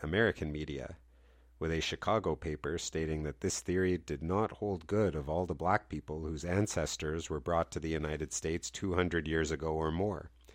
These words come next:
The paper said, quote, "They are by this time pretty well acclimatized. In fact, they've become so thoroughly acclimated that when they go to tropical Africa,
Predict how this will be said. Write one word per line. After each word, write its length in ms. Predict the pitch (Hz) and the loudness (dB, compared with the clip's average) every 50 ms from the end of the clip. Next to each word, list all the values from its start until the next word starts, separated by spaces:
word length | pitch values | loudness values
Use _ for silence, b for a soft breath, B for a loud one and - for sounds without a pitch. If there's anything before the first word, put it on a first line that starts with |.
| b b b b b b b b b b b b b | b b b b b b b b b b b b b
The 100 | - - | -4 0
paper 320 | - - 95 90 - 87 78 | 4 4 4 6 6 4 2
said, 440 | - - 82 80 78 76 73 - - | 2 2 2 4 2 2 0 -6 -14
quote, 420 | - - - 78 76 76 - - - - - - - - - - - - - - - - - - - - - - - - - - - - | -8 -4 -2 -2 -2 -2 -6 -10 -14 -16 -20 -20 -20 -20 -20 -20 -20 -20 -20 -20 -20 -20 -20 -20 -20 -20 -20 -20 -20 -20 -20 -20 -6 -2
"They 120 | 95 90 | 2 6
are 140 | 104 120 127 | 8 8 8
by 160 | 101 95 82 | 8 6 6
this 240 | 80 120 139 - - | 6 6 6 6 2
time 320 | - - 78 71 69 67 | 0 -2 0 0 -2 -4
pretty 240 | - - 82 78 76 | -4 -4 -2 -2 -2
well 200 | 73 73 71 69 | -2 -2 -4 -4
acclimatized. 1080 | 69 67 - - 78 76 73 71 76 - - - 71 73 78 85 104 120 - - - - b b b b b b b b b b b b b b b b - - - - | -6 -6 -4 -2 -2 0 0 -2 -4 -6 -6 -8 -6 -4 -4 -4 -4 -4 -6 -8 -10 -16 b b b b b b b b b b b b b b b b -20 -20 -12 -8
In 60 | 82 78 | -8 0
fact, 440 | - 104 98 98 101 - - - | 4 6 8 8 6 4 0 0
they've 180 | - 98 90 80 | 2 2 4 4
become 320 | - 90 - - 101 98 | 2 -2 2 4 4 4
so 240 | 90 - - 110 98 | 4 4 4 4 4
thoroughly 540 | - - - 127 147 165 151 107 85 82 80 | 2 2 4 6 6 8 8 6 4 4 4
acclimated 840 | 78 80 80 - - 85 78 80 82 82 82 82 95 113 123 - - b b b b b b b b b b | 4 4 4 2 0 -4 -2 0 0 0 2 2 0 0 -2 -4 -12 b b b b b b b b b b
that 160 | - 92 80 | 0 0 4
when 200 | 92 113 127 131 | 6 6 8 8
they 120 | 123 110 101 | 8 6 6
go 220 | 92 104 107 113 | 6 6 6 6
to 120 | 101 90 78 | 6 4 0
tropical 560 | - - 104 104 104 - 87 - - 80 80 | 2 2 2 2 4 2 -2 -2 0 2 4
Africa, 680 | 87 113 131 - - 85 - - 76 76 85 104 120 | 6 6 6 4 2 -4 -2 0 -2 0 0 -4 -8